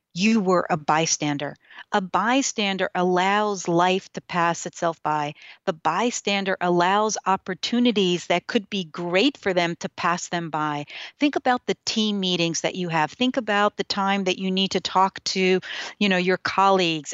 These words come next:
and think about the times maybe you even have to talk to your customers. Are you the person that is brave enough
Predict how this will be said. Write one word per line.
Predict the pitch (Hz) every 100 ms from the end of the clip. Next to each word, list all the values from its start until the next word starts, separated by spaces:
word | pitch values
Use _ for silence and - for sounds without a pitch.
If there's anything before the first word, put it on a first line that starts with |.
| -
and | 185 180
think | 254 254
about | 233 233 240
the |
times | 226 220 226 220
maybe | 226 220 190
you | 220
even | 220 220
have | 220
to | 220
talk | 202 208 208 -
to |
your | 202
customers. | 190 - 226 - 190 160 156 - - - _
Are | 208
you | 190 233 285
the | 269
person | - - 240 - 220
that | 190 180
is | 175
brave | 156 180 185 233 254
enough | 247 170 143 -